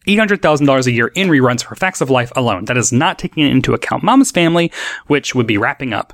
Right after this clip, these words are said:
shortly and then going into syndication itself. And, I mean, I was a kid of the nineties. Mama's Family was everywhere. I would honestly say Mama's Family, for me growing up in Nashville, like, the Nashville area of Tennessee,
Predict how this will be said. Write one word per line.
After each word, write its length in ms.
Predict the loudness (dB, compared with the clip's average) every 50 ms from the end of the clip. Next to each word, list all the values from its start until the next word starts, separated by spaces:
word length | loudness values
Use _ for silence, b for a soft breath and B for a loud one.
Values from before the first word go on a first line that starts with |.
| _
shortly 500 | -6 -2 0 0 0 2 0 0 0 0
and 100 | 0 0
then 120 | 0 2 2
going 200 | 4 4 4 4
into 140 | 2 2 0
syndication 520 | 2 2 2 2 0 -2 -4 -2 -2 -2
itself. 480 | -2 -2 0 0 2 2 0 0 -2 -4
And, 320 | -2 0 2 2 2 0 0 B B B B B B B B B -6
I 120 | -2 -2
mean, 160 | 0 -2 -2 0
I 80 | 0
was 140 | 2 2 2
a 40 | 0
kid 120 | 0 0
of 80 | 0 2
the 40 | 2
nineties. 380 | 0 2 2 0 0 -2 -2
Mama's 240 | -2 0 0 0 0
Family 300 | 0 0 2 2 2 4
was 340 | 4 4 2 2 0 -2 -6 _ -4
everywhere. 420 | -4 0 0 2 2 2 2 0 0 -2
I 40 | 0
would 140 | 2 4 4
honestly 260 | 4 4 2 2 2
say 100 | 2 2
Mama's 300 | 2 2 2 2 0 0
Family, 380 | 0 2 2 2 2 2 0
for 160 | 0 0 0 2
me 180 | 4 2 2
growing 240 | 2 2 2 2 2
up 140 | 2 0 -2
in 160 | -2 0 0
Nashville, 380 | -2 -2 -2 -4 -4 -4 -4 -4
like, 120 | -4 -4 -4
the 60 | -2
Nashville 300 | -2 -2 -2 -2 0 0
area 200 | 0 2 0 0
of 40 | 0
Tennessee, 500 | 0 0 0 0 2 2 4 2 2